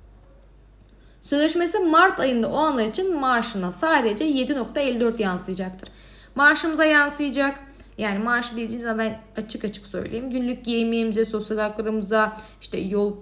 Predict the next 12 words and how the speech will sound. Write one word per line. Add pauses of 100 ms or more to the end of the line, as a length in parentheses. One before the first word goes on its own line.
yoladır,
e,
birleşmiş
sosyal
yardımlara,
bunlar
arkadaşlar
yansıyacaktır.
Bunların
maaşlarını
hesaplayıp
paylaşacağım.